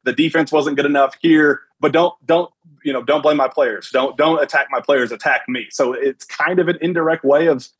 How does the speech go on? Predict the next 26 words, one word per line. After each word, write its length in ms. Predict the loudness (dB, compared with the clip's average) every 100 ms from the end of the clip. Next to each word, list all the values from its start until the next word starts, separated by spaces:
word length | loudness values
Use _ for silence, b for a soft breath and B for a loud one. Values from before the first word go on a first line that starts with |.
| _
of 140 | -4 0
saying, 500 | 0 2 2 2 0
"Well, 240 | 0 2
I'm 300 | 0 -2 -2
kind 200 | -2 -2
of 140 | -2 -4 -10 -6
attacking 420 | -2 -2 0 2
my 140 | 2
players 480 | 2 2 2 0 -2
and, 220 | -2 -4 -8 _ -6
uh, 140 | -2 0
you 140 | 0
know, 160 | 0 0
g-, 80 | -2 -4 -6 -6 -8
sh-, 300 | -4 -4 -4 -2
explaining 640 | -2 -2 0 2 4 4
where 240 | 4 2 2
things 280 | 0 0 0
went 160 | 0
wrong 460 | 2 2 2 0 -4 -6
i-, 40 |
in 260 | -4 -2 0
that 160 | 0
regard, 400 | 0 2 2 0
but 160 | -2 -4
still 400 | 0 2 2